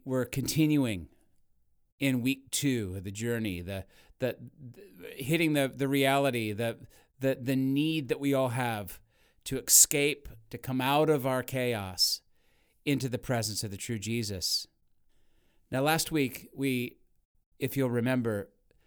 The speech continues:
focused first on the influence of the kingdom of darkness, because quite frankly,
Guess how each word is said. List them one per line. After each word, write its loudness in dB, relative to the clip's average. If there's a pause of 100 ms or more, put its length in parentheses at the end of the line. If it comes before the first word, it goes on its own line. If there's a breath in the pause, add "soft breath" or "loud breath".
(140)
focused 0
first 0 (680)
on 0
the -2
influence 0
of -6
the -6
kingdom 0
of -6
darkness, -2
because -6
quite -4
frankly, -2